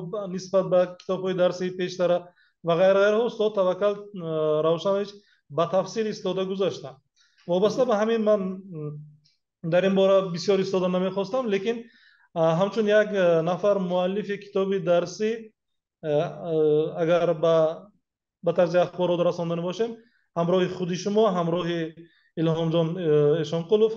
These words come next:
ҳамроҳи, э, Ҳикмат ака ва ман, э, ҳамон китоби дарсии адабиёти синфи ҳафтро навишта тайёр кардем. Ва як бахше аз ин,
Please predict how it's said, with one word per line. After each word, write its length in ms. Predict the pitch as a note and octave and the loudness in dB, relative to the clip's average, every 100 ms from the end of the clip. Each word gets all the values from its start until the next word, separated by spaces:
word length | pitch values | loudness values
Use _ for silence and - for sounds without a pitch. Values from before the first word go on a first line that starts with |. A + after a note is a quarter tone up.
| F3 | -4
ҳамроҳи, 420 | E3 F3+ E3+ E3 E3 _ _ _ _ - | -4 -4 -4 -6 -8 _ _ _ _ -6
э, 460 | D3 C#3+ C#3+ C#3+ D3 | 0 2 2 2 0
Ҳикмат 360 | D3+ D3+ E3+ D#3 | -2 0 0 2
ака 460 | D3+ G3+ G#3+ A3 - _ _ _ _ - | 2 4 2 0 -10 _ _ _ _ -8
ва 200 | D3 F3 | -2 0
ман, 380 | F#3+ C4 B3 F#3 | 2 -2 -4 -4
э, 40 | D3+ D3 D#3 | 0 2 0
ҳамон 280 | F3+ B3+ A3+ | -2 -6 -8
китоби 300 | - G#3 A3 | -2 0 2
дарсии 380 | F3 E3+ G#3+ A3 F#3+ | 0 0 2 2 2
адабиёти 420 | D#3 D#3+ F#3+ G3 G3+ | -2 -4 -4 -4 -8
синфи 380 | G3+ F3 F3 F#3+ | -8 -10 -6 -6
ҳафтро 520 | F3 F3+ E3+ E3 F3 F3 - _ - | 0 0 0 0 0 -2 -16 _ -4
навишта 420 | D#3+ E3 E3 F3+ | -2 0 -2 -4
тайёр 400 | E3+ D#3 D#3 D3 | 2 4 2 0
кардем. 300 | D3+ B2 B2+ _ _ _ _ _ - | -6 -8 -16 _ _ _ _ _ 0
Ва 100 | F3+ | 4
як 240 | G#3 A3+ | 4 4
бахше 340 | G#3 G#3+ G#3+ A3+ | 2 2 2 2
аз 160 | G3+ | 2
ин, 120 | G3+ | 0